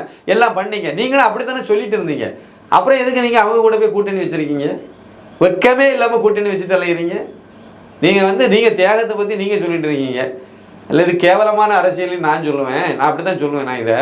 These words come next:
ஆனா உண்மையிலே வந்து எனக்கு எது எப்படி இருந்தாலும் சரி, இப்ப கூட பாருங்க, தமிழகத்துல இல்ல, அஹ், அதாவது, தி மு க ஆட்சி வந்ததுக்கு பிறகு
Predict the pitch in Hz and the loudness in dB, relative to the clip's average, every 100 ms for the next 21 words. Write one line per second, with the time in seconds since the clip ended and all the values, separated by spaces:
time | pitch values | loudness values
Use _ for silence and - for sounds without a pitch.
0 | 165 - - - - 160 175 175 226 233 | 0 -6 -18 -20 0 2 2 2 4 4
1 | 247 220 226 220 180 160 190 170 208 247 | 2 -2 2 2 0 -4 -2 -2 0 0
2 | 202 240 220 226 196 170 175 262 247 254 | 0 -2 0 0 0 -4 0 0 2 0
3 | 196 196 190 226 196 185 240 220 214 233 | 0 -2 -2 -2 -2 0 2 2 2 0
4 | 208 175 - - _ - 160 156 156 156 | 2 0 -2 -16 _ 2 2 2 0 0
5 | 208 220 196 151 135 123 117 - - 233 | 0 0 2 0 -2 -6 -12 -12 -4 -2
6 | 247 208 240 196 214 254 196 180 220 262 | -2 2 2 2 0 -6 -8 -8 -4 -6
7 | 269 214 190 185 214 202 151 208 - | -6 -4 0 2 0 -4 -4 -6 -10